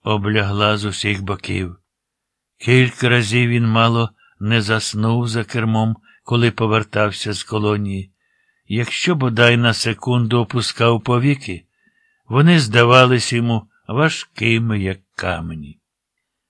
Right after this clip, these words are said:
Старий детектив зібрав докупи досьє свого розслідування, начепив окуляри. Умостився на канапі,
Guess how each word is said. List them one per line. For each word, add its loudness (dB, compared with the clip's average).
Старий 0
детектив -2
зібрав 4
докупи 0
досьє -2
свого -2
розслідування, -4
начепив -8
окуляри. -10
Умостився -2
на -2
канапі, -2